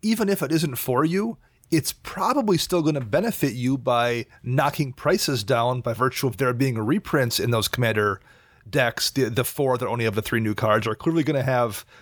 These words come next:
a ton of reprints that will hopefully impact prices and make things cheaper for you. Same thing with the, the, the Commander Green, uh, Commander Collection Green. If it's not something that you necessarily wanna chase down just for one card,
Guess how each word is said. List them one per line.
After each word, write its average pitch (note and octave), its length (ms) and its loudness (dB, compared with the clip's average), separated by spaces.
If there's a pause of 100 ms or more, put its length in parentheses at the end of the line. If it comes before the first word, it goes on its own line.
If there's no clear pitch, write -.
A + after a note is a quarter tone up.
(180)
a A2 60 -4
ton C#3+ 160 2
of A2 100 0
reprints C3+ 420 -2
that C3+ 100 4
will A#2 140 0
hopefully B2+ 520 0
impact B2+ 400 -2
prices A#2 400 0
and B2+ 80 2
make A#2 160 0
things A#2 240 -2
cheaper A2+ 240 0
for A#2 120 -2
you. A2 300 0 (360)
Same E3 260 0
thing D#3 240 -2
with C#3+ 180 0
the, C3 400 2
the, A2+ 200 -4
the A#2+ 140 -2
Commander C3+ 500 0
Green, E3 520 -2 (140)
uh, A2 160 0
Commander D3 240 -2
Collection C#3 380 0
Green. D3+ 420 0 (420)
If E3+ 220 0
it's C#3+ 180 -2
not C#3 280 0
something C3 480 0
that A#2+ 140 0
you C3 120 0
necessarily B2+ 540 0
wanna A#2+ 240 0
chase C3 260 -2
down C#3 240 2
just B2 140 -2
for B2 120 0
one A2 220 0
card, E3+ 380 0